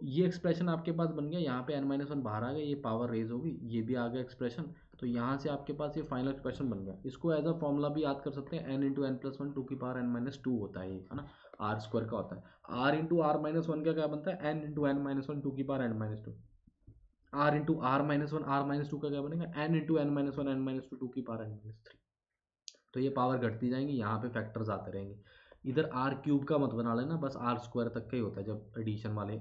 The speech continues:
factors आते हैं, N into N plus one, ठीक है। तो ये कुछ, कुछ formula है जो आपको help करेंगे questions को जल्दी जल्दी solve करने में। जैसे यहाँ पे देखिए,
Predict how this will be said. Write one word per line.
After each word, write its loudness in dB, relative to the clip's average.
factors -4
आते -6
हैं, -8
N -4
into -4
N -6
plus -12
one, -16
ठीक -16
है। -16
तो 2
ये 6
कुछ, -2
कुछ 0
formula 4
है 6
जो 4
आपको 2
help 0
करेंगे -2
questions -2
को 0
जल्दी 2
जल्दी 0
solve -2
करने -8
में। -8
जैसे -2
यहाँ 0
पे 0
देखिए, -2